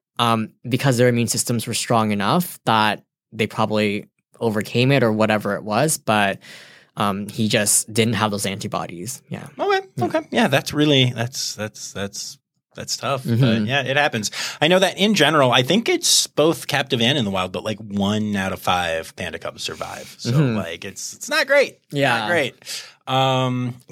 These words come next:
Speaker 2: but yeah, okay, cool. So, um, you had mentioned to me that, that your team, and I think Lisa spearheaded this,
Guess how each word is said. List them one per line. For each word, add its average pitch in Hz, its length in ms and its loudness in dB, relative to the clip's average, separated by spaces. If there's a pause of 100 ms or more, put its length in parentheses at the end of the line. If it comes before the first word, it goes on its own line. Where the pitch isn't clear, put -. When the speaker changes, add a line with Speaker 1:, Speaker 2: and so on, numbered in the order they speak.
Speaker 2:
but 180 140 0
yeah, 302 320 2
okay, 247 200 2 (100)
cool. 131 280 0
So, 226 520 2
um, 202 500 2 (340)
you 196 300 0
had 196 140 2
mentioned 190 800 2
to 156 160 0
me 127 380 -2
that, 104 420 0
that 101 280 0
your 104 160 -4
team, 101 460 -6
and 95 100 -4
I 87 60 -8
think 107 200 -6
Lisa 98 260 -4
spearheaded 87 540 -6
this, 85 240 -6